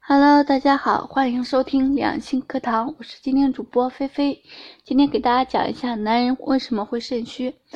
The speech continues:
从中医角度上来理解肾虚的原因。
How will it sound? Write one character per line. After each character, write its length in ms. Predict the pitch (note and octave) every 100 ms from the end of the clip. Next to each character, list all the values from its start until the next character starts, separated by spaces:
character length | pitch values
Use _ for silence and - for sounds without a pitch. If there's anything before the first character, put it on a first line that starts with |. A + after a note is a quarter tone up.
| - - _
从 260 | A3+ A3+
中 240 | B3 C4+ C#4
医 120 | C#4
角 160 | B3
度 120 | C#4+ A#3+
上 200 | B3+ G#3+
来 140 | G3+
理 180 | G#3+ A3+
解 180 | - G#3+
肾 180 | C#4
虚 140 | B3+ D4
的 160 | C4
原 180 | A3 G#3+
因。 280 | B3 C#4 C#4+